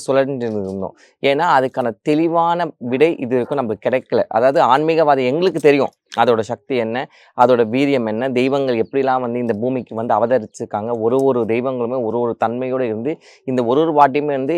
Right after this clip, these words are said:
இந்த ஈரேழு பதினாலு லோகத்தோட சேர்ந்து நம்ம பூமியுமே வந்து தெய்வங்கள் வந்து அனுகிரகம் பண்ணிக்கிறாங்க. ஆனா இப்ப இருக்க சூழ்நிலையில, இப்ப இருக்கிற மன நிலைமையில, இப்ப இருக்கிற மனிதனோட அந்த, ஆ,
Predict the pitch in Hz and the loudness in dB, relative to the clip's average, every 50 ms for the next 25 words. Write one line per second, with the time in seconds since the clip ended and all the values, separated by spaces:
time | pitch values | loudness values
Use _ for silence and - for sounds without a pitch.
0 | 170 156 143 123 123 120 117 117 127 135 139 135 127 - - 120 123 135 143 139 | -2 -2 0 2 2 2 2 2 2 2 4 2 2 2 0 0 0 2 2 2
1 | 135 127 117 120 123 123 135 127 - 139 131 139 143 - - 131 117 127 147 131 | 2 2 2 2 0 2 0 -2 -2 -2 -2 -2 -4 -4 -6 -8 -6 -6 -4 -4
2 | 120 120 127 139 131 120 117 131 143 151 151 151 147 147 151 147 143 127 113 110 | -4 0 0 0 0 0 -2 -2 -2 -2 -2 -2 -4 -2 -2 -2 -2 -4 -4 -4
3 | 110 165 185 196 _ _ _ _ _ - 120 135 143 147 156 147 135 127 139 151 | -4 -4 -6 -6 _ _ _ _ _ 0 4 6 6 6 6 4 2 2 2 2
4 | 131 123 135 143 139 135 131 131 123 117 113 104 107 110 113 113 113 - 135 135 | 2 2 2 2 0 0 -2 -4 -4 -4 -4 -2 -4 -4 -4 -6 -6 -6 -4 -2
5 | 127 135 165 - - - - - - 175 160 _ - 208 214 185 208 - 208 180 | -2 -2 -4 -6 -14 -20 -14 -4 -4 -4 -4 _ 2 4 4 4 4 0 0 -2
6 | - - 175 165 165 165 160 147 127 120 123 135 147 135 127 _ - 175 170 156 | 0 0 0 2 2 2 2 0 0 2 2 2 0 0 -2 _ 2 2 2 4
7 | 170 170 151 131 123 127 139 156 151 139 123 120 131 135 135 135 120 113 127 131 | 2 0 0 2 0 0 0 0 -2 -2 -2 2 2 2 2 0 -2 -2 -2 -4
8 | 120 110 _ - 151 143 135 151 147 143 123 120 127 139 143 143 135 127 120 110 | -4 -6 _ 0 0 0 0 0 -2 -2 -2 -2 -2 -2 -2 -2 -2 -2 -2 -2
9 | 107 107 104 107 107 104 110 107 104 104 - _ _ _ _ _ _ - - 120 | -2 -2 -2 -2 -2 -2 -2 0 -2 -2 -4 _ _ _ _ _ _ -8 -2 0